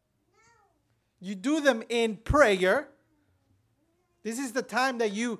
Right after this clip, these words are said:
specifically choose to specifically spend time speaking to God, right?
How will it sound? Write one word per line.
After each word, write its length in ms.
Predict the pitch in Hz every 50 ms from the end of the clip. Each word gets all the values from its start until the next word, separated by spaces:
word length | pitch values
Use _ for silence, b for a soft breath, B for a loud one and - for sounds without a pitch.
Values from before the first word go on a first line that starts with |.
| B B B
specifically 800 | B - - - 220 202 - - 247 247 - 247 - 226 226 202
choose 600 | - - - - 254 254 240 226 214 196 - - b b b b
to 100 | b 208
specifically 720 | - - - 208 196 - - 247 240 - 226 - 226 214 196
spend 600 | - - - - - 254 240 233 220 208 190 -
time 320 | - 202 214 220 220 202 - b b b b b b b
speaking 560 | b - - - - 254 226 - - 214 190
to 100 | - 196
God, 400 | 170 170 214 208 202 190 180 170
right? 320 | 170 175 175 190 208 220